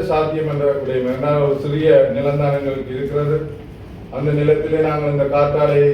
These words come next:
அமைக்கும் பொழுது நமது நிலங்கள் பறிபோய் வெள்ளங்கள்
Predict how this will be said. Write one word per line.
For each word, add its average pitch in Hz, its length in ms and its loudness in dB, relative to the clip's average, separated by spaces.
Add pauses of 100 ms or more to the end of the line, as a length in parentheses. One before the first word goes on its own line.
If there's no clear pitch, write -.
(460)
அமைக்கும் 160 420 -2
பொழுது - 300 0 (720)
நமது 143 280 2
நிலங்கள் 175 500 6 (800)
பறிபோய் 160 520 4 (1300)
வெள்ளங்கள் 185 540 6